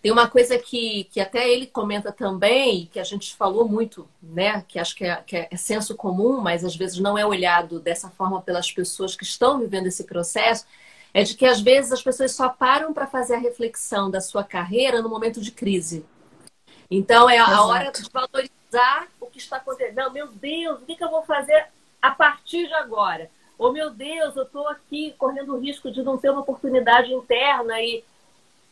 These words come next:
Speaker 1: não coloca isso como uma, um, um assunto principal na sua gestão,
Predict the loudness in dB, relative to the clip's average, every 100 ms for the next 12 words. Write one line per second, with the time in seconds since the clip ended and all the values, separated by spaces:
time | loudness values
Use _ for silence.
0 | -6 2 2 2 2 2 2 0 -4 -6
1 | -6 -10 -12 -4 -2 0 0 0 0 _
2 | -6 -6 -2 -2 -2 -6 -2 0 0 -4
3 | -8 -6 -6 -6 -2 4 6 6 2 -2
4 | 0 -2 -2 -8 -4 -2 0 -4